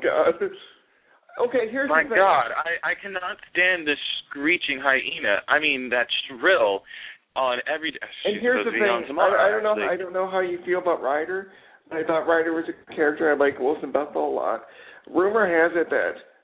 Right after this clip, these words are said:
Speaker 1: Ryder might be, could be the, the father of that baby. Either they're not brother and sister, they are, but he just, if they do that and they're still brother and sister, I'm sorry, I'm done with this show. <laughs>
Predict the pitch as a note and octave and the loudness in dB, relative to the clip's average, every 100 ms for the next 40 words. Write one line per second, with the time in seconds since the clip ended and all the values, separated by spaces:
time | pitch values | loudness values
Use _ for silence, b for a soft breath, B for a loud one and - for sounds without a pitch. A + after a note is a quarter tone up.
0 | - D#3 B2+ E3 F3+ D#3+ D3 - D#3 D#3+ | 0 2 4 4 2 2 -2 -2 -4 -2
1 | E3 E3 _ _ _ _ - F#3+ - D#3+ | -4 -6 _ _ _ _ -2 -2 0 -2
2 | E3 D#3+ C3+ G2+ - C#3 D#3 D#3 D#3 D#3 | -2 0 0 0 -6 -14 0 2 2 2
3 | D3 A2 C#3+ D3+ E3+ F#3 b b b b | 0 0 -2 -2 -4 -6 b b b b
4 | b _ - F#3 F#3 F3+ D3+ C#3+ C#3+ - | b _ -2 0 2 0 -4 -4 -4 -4
5 | F3+ F3 F3 F3+ F3 F3+ E3 C3+ B2+ D3+ | -4 -6 -8 -12 -10 -6 -6 -4 -4 -4
6 | D3+ D3+ D3+ C#3+ B2 - - b b b | -6 -8 -12 -12 -12 -12 -20 b b b
7 | - G3 - F#3+ F3 D#3 D3 F#3 - D3+ | -2 -2 0 -6 -4 -6 -4 -4 -4 -12
8 | - E3 D#3 D#3+ D#3 D#3 D3+ D#3 - F3 | -6 -6 -2 -2 -2 -8 -10 -12 -8 -6
9 | - C3+ D#3 D#3+ C#3 D3 D#3+ C3+ B2+ C3 | -2 -2 -2 -4 0 0 -2 -4 0 0
10 | A2 F2+ F2+ D3+ C3 D#3 - | 0 -8 -8 -4 -4 -4 -10